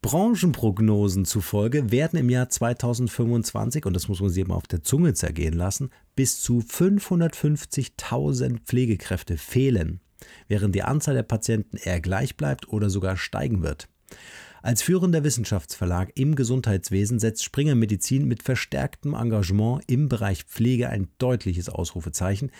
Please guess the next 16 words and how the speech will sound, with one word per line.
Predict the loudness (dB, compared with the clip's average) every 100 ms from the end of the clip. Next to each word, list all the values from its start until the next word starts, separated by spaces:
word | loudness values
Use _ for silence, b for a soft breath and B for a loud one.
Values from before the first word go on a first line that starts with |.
| B B B
und | 0 2
rückt | 0 0
ein | 2 4
wichtiges | 4 0 0 -2 -2
und | -2 2 2 2 -2
ein | 0 0 0 b b 0
immer | 2 4
wieder | 2 0
öffentlich | -2 -2 0 0
viel | 0 0 2
diskutiertes | 0 -2 0 0 0 -6
Thema | -2 0 0 -2 -6 _ b b 0
noch | 2 2 2
deutlicher | 0 0 0 -2 -2
ins | -2
Blickfeld. | -4 -4 -6 -8 -8